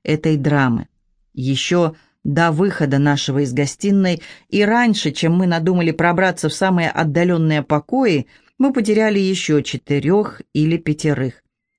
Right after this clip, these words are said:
Эта часть дома была отделена крепкой перегородкой,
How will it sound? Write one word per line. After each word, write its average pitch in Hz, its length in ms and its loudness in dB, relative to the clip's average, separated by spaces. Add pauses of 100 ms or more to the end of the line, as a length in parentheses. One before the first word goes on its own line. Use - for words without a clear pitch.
(100)
Эта 220 240 0
часть 175 320 0
дома 175 260 2
была 160 380 0 (240)
отделена 185 580 2
крепкой 180 460 -2
перегородкой, 165 840 -2